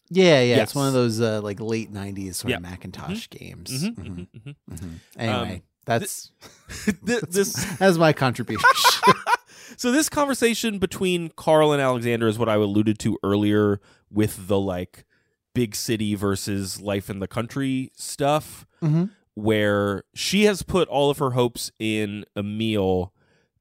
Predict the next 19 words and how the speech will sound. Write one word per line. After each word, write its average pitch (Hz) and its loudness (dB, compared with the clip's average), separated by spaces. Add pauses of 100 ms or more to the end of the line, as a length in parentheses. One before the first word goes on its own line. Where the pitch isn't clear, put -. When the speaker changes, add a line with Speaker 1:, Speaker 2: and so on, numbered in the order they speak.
(100)
Speaker 2:
becau-, 110 -4
and 104 -8
later 147 2
in 131 0
the 120 -4
book, 110 -2
she, - -12
like, 98 -8 (1080)
we 113 -4
get 120 -2
a 113 -2
note 107 -2
of 95 -10
her 104 -8
being 98 -8
contented 190 -8
with 170 -2
her 151 -4
life 95 -4